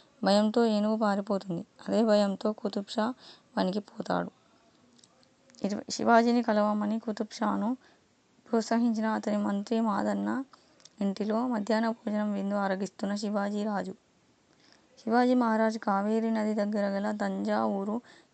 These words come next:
జింజి కోటలను జయించడానికి వెళ్తూ తోవలో భ్రమరాంబ సమేత మల్లికార్జున స్వామి దర్శనానికి శ్రీశైలం వచ్చెను.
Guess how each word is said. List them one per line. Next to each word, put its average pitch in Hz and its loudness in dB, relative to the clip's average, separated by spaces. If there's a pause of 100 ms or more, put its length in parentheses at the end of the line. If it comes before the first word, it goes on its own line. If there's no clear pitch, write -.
(100)
జింజి 220 0
కోటలను 202 0
జయించడానికి 196 -4
వెళ్తూ 190 -4
తోవలో 202 -2 (440)
భ్రమరాంబ 226 0
సమేత 208 -2
మల్లికార్జున 214 -2
స్వామి 202 -4
దర్శనానికి 202 -4
శ్రీశైలం 208 -4
వచ్చెను. 180 -8